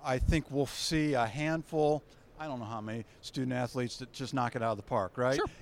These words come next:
Speaker 1: And then there'll be a bunch in the middle that
Speaker 2: Mm-hmm.
Speaker 1: maybe make a little bit or get a free T-shirt or get some free
Speaker 2: Sure.
Speaker 1: food. And then there'll be a big group that says,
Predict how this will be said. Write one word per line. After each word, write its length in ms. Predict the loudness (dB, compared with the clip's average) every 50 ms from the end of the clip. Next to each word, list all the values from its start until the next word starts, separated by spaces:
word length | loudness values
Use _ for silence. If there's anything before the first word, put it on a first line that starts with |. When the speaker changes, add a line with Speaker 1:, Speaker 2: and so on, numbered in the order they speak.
| -8 -4
Speaker 1:
And 360 | -2 0 0 0 0 0 -2
then 160 | -2 -2 -2
there'll 160 | 0 0 -2
be 120 | -2 -2 -2
a 80 | -2
bunch 320 | -2 -2 -2 -2 -2 -2 -2
in 80 | -2
the 60 | -2 0
middle 340 | 2 2 4 4 4 2
that 140 | 2 0 -2 -2
Speaker 2:
Mm-hmm. 40 | -2
Speaker 1:
maybe 200 | -2 -2 -2 -4
make 280 | -4 -4 -6 -6 -6 -6
a 40 | -6
little 280 | -4 -4 -4 -4 -4
bit 260 | -2 -2 -2 -2 -2
or 140 | -2 -4 -4
get 180 | -4 -4 -6 -6
a 40 | -8
free 240 | -10 -10 -10 -10
T-shirt 500 | -8 -8 -8 -8 -8 -6 -6 -6 -4 -4
or 40 | -4
get 140 | -6 -6 -8
some 140 | -8 -10 -10
free 240 | -8 -8 -8 -8 -6
Speaker 2:
Sure. 220 | -4 -4 -2 -2
Speaker 1:
food. 100 | -2 -4 -6 -12 -20 -20 -20 -14 -6
And 100 | -4 -2
then 140 | -2 0 0
there'll 100 | -2 0
be 140 | 0 0
a 80 | 0 0
big 240 | -2 -2 -6 -6 -4
group 300 | -2 -2 0 0 -2 -4
that 100 | -6 -8
says, 300 | -6 -4 -6 -6 -6